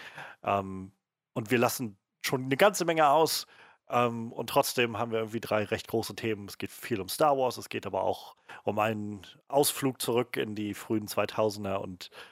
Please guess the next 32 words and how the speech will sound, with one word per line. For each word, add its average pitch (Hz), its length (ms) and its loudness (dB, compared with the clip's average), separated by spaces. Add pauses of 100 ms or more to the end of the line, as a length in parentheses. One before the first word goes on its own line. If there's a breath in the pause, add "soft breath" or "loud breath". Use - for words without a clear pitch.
(200 loud breath)
äh, 92 380 -4 (260)
die - 120 -16
Matrix. 98 1000 -2 (540 loud breath)
Und 120 440 0
ja, 160 220 8
ansonsten 143 400 2
wollen 165 140 6
wir 143 80 4
heute 160 260 6
vor 143 180 4
allem 180 260 6
reden 123 340 2
über 120 480 2 (340 loud breath)
Once 185 300 6
Upon 175 320 4
a - 20 4
Time 139 540 4 (500)
in 92 240 -6
Hollywood. 95 680 -4 (400 loud breath)
Ähm, 90 260 -4
ich - 100 -12
habe 101 100 -14
versucht, 95 280 -8
diese 90 240 -8
drei 95 240 -2
Punkte, 143 420 -2
die 104 220 -6
im 95 140 -10
Titel 110 280 -6
sind, 98 180 -8
ein 98 100 -10
bisschen 101 440 -10